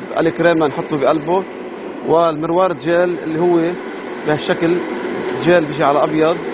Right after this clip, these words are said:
هيدا راح استخدمه للوجه. راح أعمل طبقة من الكريم، وبهالوقت عم تمرق الوصفة على الشاشة. بتمنى تسجلوها وتجربوها، وصفة كتير سهلة والكل بحبوها، الصغار والكبار. بتحضر قبل بوقت، قبل بيوم فينا نعملها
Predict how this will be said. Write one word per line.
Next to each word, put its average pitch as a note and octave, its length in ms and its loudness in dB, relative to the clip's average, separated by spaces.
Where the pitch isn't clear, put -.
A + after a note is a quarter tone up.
هيدا F3+ 180 4
راح E3+ 120 0
استخدمه E3+ 420 0
للوجه. F3 540 2
راح - 100 -4
أعمل F#3 300 2
طبقة E3+ 340 0
من E3+ 200 0
الكريم، F3+ 360 2
وبهالوقت D#3+ 640 2
عم D3+ 100 0
تمرق F3+ 300 0
الوصفة F3 380 2
على D3+ 140 4
الشاشة. E3+ 500 -2
بتمنى F3+ 240 4
تسجلوها E3 440 2
وتجربوها، D#3+ 520 0
وصفة E3+ 340 -2
كتير F#3+ 240 0
سهلة F3 420 2
والكل D3+ 280 2
بحبوها، E3 420 0
الصغار D#3 360 -2
والكبار. D#3 380 -2
بتحضر E3 520 0
قبل F3 200 0
بوقت، F3 300 2
قبل E3+ 280 -2
بيوم E3+ 200 2
فينا D#3+ 160 -2
نعملها D#3+ 420 2